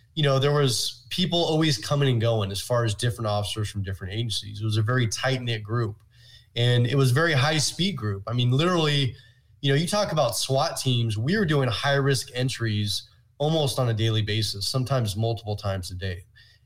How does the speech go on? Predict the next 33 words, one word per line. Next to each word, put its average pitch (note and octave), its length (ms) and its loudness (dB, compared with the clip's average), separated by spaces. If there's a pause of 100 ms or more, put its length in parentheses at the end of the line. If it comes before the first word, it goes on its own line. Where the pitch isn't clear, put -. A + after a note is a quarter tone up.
(140)
And A2+ 400 0
again, A#2+ 280 -2 (220)
our A#2 120 0
targets C#3 520 0
were A2+ 200 0
mid B2 360 2
to A#2+ 80 -2
high-level A2 460 0
drug B2 280 -2
dealers. G2 480 -10 (1040)
And C3 440 2 (400)
I F3+ 160 2
had F#3 140 2
been F3 160 2
there E3+ 140 2
at B2+ 80 0
this D3 180 -2
point C#3 380 0
for B2 300 -2
almost B2+ 340 0
two C#3 140 2
years. A#2 640 2
You B2+ 80 -4
know, A2+ 60 0
my G2+ 120 0
career C3 360 0
was A#2 140 2
going G#2+ 300 2
very B2 240 2
well. A#2 480 2
Things A#2+ 240 0
were A2 140 2
aligning. A#2 680 0